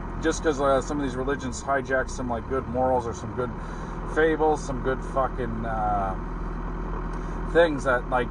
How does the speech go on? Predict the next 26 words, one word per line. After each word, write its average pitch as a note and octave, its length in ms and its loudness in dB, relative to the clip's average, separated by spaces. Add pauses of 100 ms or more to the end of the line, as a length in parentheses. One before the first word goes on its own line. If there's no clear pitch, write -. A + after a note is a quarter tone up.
you, C#3+ 160 0
it C#3+ 320 2
has D3 260 4
to C3+ 60 -6
be C3+ 140 -2 (260)
all C#3+ 320 8
or A#2+ 80 2
nothing. B2+ 400 2 (560)
And A#2 100 -4
it's A#2 140 -4
horse G3+ 340 4 (140)
shit. F#2 160 -6 (540)
It's A#2+ 160 -4
like, C3+ 100 -2
you F3 120 -4
can F3+ 120 -4
take D#3+ 260 0
all F3+ 280 10
the F3+ 80 0
good D3 260 4
and C3 180 -2
leave C#3+ 160 -2
all C#3+ 280 4
the D#3 100 -2
shit - 400 -2
behind. B2+ 460 0